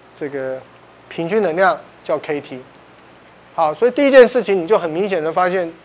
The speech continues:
这个某种程度上是一个古典概念，所以呢，它的能量是连续的，因为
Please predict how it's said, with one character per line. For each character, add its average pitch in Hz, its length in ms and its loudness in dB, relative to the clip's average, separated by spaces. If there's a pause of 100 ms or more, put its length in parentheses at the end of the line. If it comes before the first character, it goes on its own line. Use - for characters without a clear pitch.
这 269 100 -10
个 226 140 0
某 208 160 2
种 214 100 2
程 170 140 -4
度 202 120 0
上 190 140 0
是 190 140 -6
一 - 20 -4
个 170 80 -6
古 156 180 -8
典 147 220 -2
概 147 200 -4
念， 143 200 -10 (680)
所 214 220 0
以 226 140 6
呢， 185 280 0 (440)
它 - 80 -6
的 220 120 0
能 170 180 -2
量 214 180 4
是 196 100 -4
连 147 240 -4
续 170 220 -4
的， - 60 -14 (1300)
因 202 60 -6
为 180 40 -2